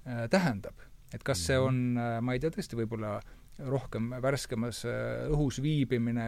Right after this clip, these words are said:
Speaker 1: või enda harimine või endaga tegelemine või, no kõik ikkagi, mina väidan, et algab,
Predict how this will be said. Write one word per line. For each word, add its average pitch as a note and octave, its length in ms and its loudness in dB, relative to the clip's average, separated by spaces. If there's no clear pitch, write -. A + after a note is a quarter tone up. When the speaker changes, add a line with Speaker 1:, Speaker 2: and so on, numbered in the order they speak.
Speaker 1:
või A#2 500 0
enda A#2+ 540 0
harimine A#2 760 2
või A#2 280 -2
endaga B2 340 0
tegelemine A2+ 840 2
või, A2+ 240 -4
no - 80 -4
kõik E3+ 300 6
ikkagi, A#2+ 240 0
mina C#3 240 4
väidan, A#2+ 400 4
et B2 100 -6
algab, A#2+ 460 0